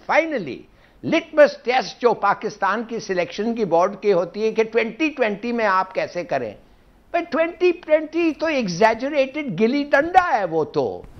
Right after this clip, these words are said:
वो तो useless है। और जो ट्वेंटी ट्वेंटी में कामयाब होता है वो वनडे test और छह पांच दिन test में वो तो कुछ होता ही नहीं है। मैं एक मिसाल दूं आपको, कामरान गुलाम एक आदमी है,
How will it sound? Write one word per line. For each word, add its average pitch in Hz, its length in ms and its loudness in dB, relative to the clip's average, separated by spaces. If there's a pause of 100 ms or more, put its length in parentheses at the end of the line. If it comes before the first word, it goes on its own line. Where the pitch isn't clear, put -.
(360)
वो 269 80 4
तो 339 120 0
useless 320 760 2
है। 139 280 -2 (160)
और 247 140 6
जो 247 240 2
ट्वेंटी 262 440 -2
ट्वेंटी 262 380 0
में 285 160 0
कामयाब 233 540 0
होता 220 300 2
है 233 200 2
वो 269 180 4
वनडे 254 420 0
test - 680 -4
और 233 140 6
छह 269 320 2
पांच 226 400 0
दिन 226 260 -4
test 233 360 -2
में 294 180 -2
वो 302 160 4
तो 269 180 -2
कुछ 285 240 -8
होता 302 240 2
ही 381 120 0
नहीं 320 180 0
है। 190 240 -2 (160)
मैं 294 160 4
एक 269 140 -2
मिसाल 294 380 2
दूं 277 240 0
आपको, 170 360 -2 (420)
कामरान 226 520 6
गुलाम 240 460 4
एक 240 180 4
आदमी 220 400 0
है, 160 260 -2